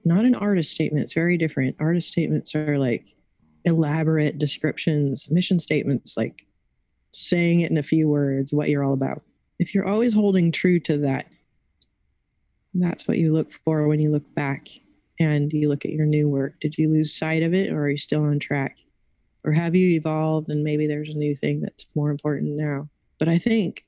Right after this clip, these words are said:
most, most people will see that they're the same person.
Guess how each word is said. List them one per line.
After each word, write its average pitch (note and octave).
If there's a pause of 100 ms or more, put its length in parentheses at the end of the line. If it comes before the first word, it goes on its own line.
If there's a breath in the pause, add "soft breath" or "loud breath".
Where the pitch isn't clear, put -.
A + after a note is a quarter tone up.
(120)
most, F#3+
most G3
people F#3
will E3
see E3+
that D#3 (920)
they're F3
the E3+
same E3+
person. D3